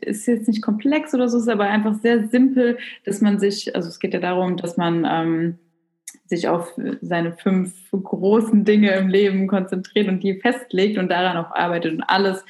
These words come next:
was man macht, sollte darauf hinarbeiten. Also auch wenn man irgendwie, kenn-, so mache ich es zum Beispiel auch. Ich habe mir dann, äh, nachdem ich das Buch gelesen habe, habe ich,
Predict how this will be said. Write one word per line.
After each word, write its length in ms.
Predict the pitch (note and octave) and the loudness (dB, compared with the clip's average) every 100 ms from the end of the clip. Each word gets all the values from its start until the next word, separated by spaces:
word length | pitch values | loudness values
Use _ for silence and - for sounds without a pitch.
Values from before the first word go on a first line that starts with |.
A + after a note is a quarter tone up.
| - - | -18 -6
was 180 | F#3 F#3+ | -4 -2
man 160 | F3+ F3 | 0 0
macht, 240 | F3+ - | 0 -2
sollte 240 | F3 E3+ E3+ | -4 -4 -2
darauf 340 | E3+ E3+ E3 | 0 0 -2
hinarbeiten. 720 | F3 D#3 D#3 D3+ D3+ - D#3+ - - - | -2 0 -2 -2 -2 -2 -4 -8 -18 -14
Also 140 | E3+ - | -6 -4
auch 180 | E3 | -2
wenn 100 | E3 | -2
man 140 | D#3+ D3+ | -2 -2
irgendwie, 600 | E3 E3 E3+ E3 - - | -2 -2 -2 -2 -2 -4
kenn-, 240 | - F#3 - | -4 -4 -4
so 120 | F3 | -2
mache 180 | F3+ G#3 | -2 -2
ich 80 | |
es 60 | G#3+ | -2
zum 100 | F#3 | -2
Beispiel 280 | E3 - - | -4 -2 -2
auch. 140 | F#3+ | 0
Ich 140 | G#3+ G#3+ | 0 0
habe 80 | |
mir 80 | F3+ | -2
dann, 300 | E3+ F3 - | -2 -2 -2
äh, 300 | E3+ D#3+ E3 | -2 -2 -2
nachdem 240 | E3 - F#3+ | -4 -2 -2
ich 80 | F#3+ | -2
das 80 | F3 | -6
Buch 160 | F#3+ | -4
gelesen 380 | F#3+ F#3 G#3 G3 | 0 0 2 2
habe, 140 | F#3 | 0
habe 120 | F3+ | 0
ich, 140 | F#3+ | -2